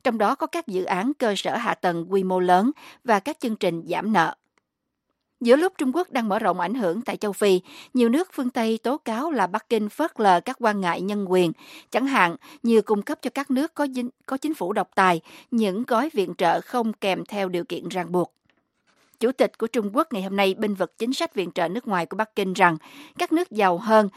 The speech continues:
phải có trách nhiệm hoàn thành cam kết với các nước đang phát triển, không cần đòi hỏi những nhượng bộ về chính trị. Ông Tập nói, những sự hợp tác đó dựa trên sự tôn trọng lẫn nhau và bình đẳng. Nhà lãnh đạo Trung Quốc nhấn mạnh,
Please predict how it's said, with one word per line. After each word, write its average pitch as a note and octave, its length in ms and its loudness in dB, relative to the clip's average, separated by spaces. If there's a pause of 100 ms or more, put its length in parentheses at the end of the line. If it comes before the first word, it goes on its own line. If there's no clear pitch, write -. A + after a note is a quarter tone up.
(240)
phải F#3+ 180 6
có D#4+ 140 -2
trách F#4 200 -4
nhiệm F#3 260 0
hoàn G3+ 280 -2
thành F3+ 240 -6
cam G#3 200 -4
kết C4 240 -6
với C#4 80 -4
các C#4 180 -8
nước C4+ 200 -4
đang G3 140 -4
phát - 200 -10
triển, F#3 240 0 (280)
không C4+ 140 2
cần F#3 220 -2
đòi F3 140 0
hỏi F3 260 0
những A3 260 -2
nhượng F3 200 -4
bộ E3+ 220 0
về F3 240 -2
chính G3+ 260 -4
trị. E3+ 240 0 (720)
Ông A3 200 2
Tập F3 220 0
nói, G3 260 4 (320)
những A#3+ 240 2
sự G#3 160 2
hợp G3 200 -4
tác C4+ 160 -4
đó A3+ 260 2 (220)
dựa G3 200 4
trên A3+ 320 2
sự E3+ 240 0
tôn A3 220 -2
trọng F3 200 2
lẫn F3+ 200 -2
nhau G3 260 4
và F#3 180 2
bình F3 220 -2
đẳng. F3 300 0 (640)
Nhà C4+ 120 4
lãnh B3+ 180 2
đạo G#3 160 6
Trung B3+ 200 -4
Quốc F4+ 160 -4
nhấn C4 160 2
mạnh, F#3 200 2